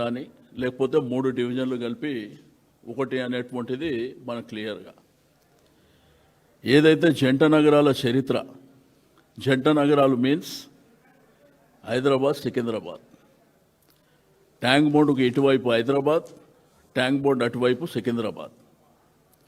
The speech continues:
అయితే హిస్టారికల్ చరిత్ర ఉన్నటువంటి సికింద్రాబాద్, లష్కర్ బోనాలు, సికింద్రాబాద్ రైల్వే స్టేషన్, రెండోది కంటోన్మెంట్ అంటే రాష్ట్రపతి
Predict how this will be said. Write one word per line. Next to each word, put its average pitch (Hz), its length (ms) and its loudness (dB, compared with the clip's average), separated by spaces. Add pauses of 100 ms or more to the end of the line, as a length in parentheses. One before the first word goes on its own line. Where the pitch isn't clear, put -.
(600)
అయితే 143 200 2 (120)
హిస్టారికల్ 165 640 2
చరిత్ర 147 320 2 (120)
ఉన్నటువంటి 135 540 0
సికింద్రాబాద్, 131 680 0 (920)
లష్కర్ 139 460 2 (120)
బోనాలు, 120 380 0 (1800)
సికింద్రాబాద్ 147 760 4
రైల్వే 135 340 4
స్టేషన్, 120 400 -2 (2000)
రెండోది 151 400 4 (100)
కంటోన్మెంట్ 131 680 2 (1400)
అంటే 123 140 0 (120)
రాష్ట్రపతి 139 540 2